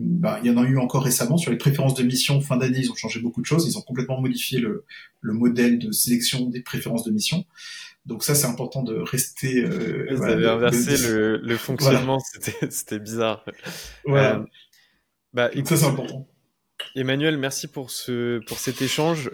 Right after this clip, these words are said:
Speaker 2: Euh, je t'avais dit que je te libérais puisque t'as un autre call, euh, juste après. Euh,
Speaker 1: Oui.
Speaker 2: on peut te suivre du coup sur LinkedIn. T'as aussi ta newsletter, euh, Freelance vers le million, si les gens veulent s'abonner.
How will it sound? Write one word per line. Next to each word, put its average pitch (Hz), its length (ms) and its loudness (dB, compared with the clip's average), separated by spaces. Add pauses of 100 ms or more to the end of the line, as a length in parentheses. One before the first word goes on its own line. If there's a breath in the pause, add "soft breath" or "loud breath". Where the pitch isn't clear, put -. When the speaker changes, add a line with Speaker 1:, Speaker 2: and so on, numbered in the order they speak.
Speaker 2:
Euh, 113 320 0
je - 120 -10
t'avais 120 200 0
dit 135 160 -6
que - 80 -14
je - 120 -8
te 123 80 -4
libérais 120 440 2
puisque - 280 -10
t'as 101 120 -6
un 101 220 -4
autre 131 220 -6
call, 127 360 0 (100)
euh, 101 220 -6
juste - 240 -12
après. 127 340 -4 (600 loud breath)
Euh, 104 600 -2
Speaker 1:
Oui. 95 80 -12 (380)
Speaker 2:
on 123 100 -6
peut 139 140 -4
te - 60 -10
suivre 131 400 -2
du 113 160 -12
coup - 100 -8
sur 113 220 -4
LinkedIn. 139 600 -2 (140)
T'as 117 120 0
aussi 117 240 -2
ta 117 120 -4
newsletter, 127 680 0 (280)
euh, 104 140 -4
Freelance 135 360 -6
vers 113 120 0
le 110 80 0
million, 117 420 -2
si - 240 -4
les 107 80 -4
gens 113 120 -2
veulent 104 180 -2
s'abonner. 107 480 -6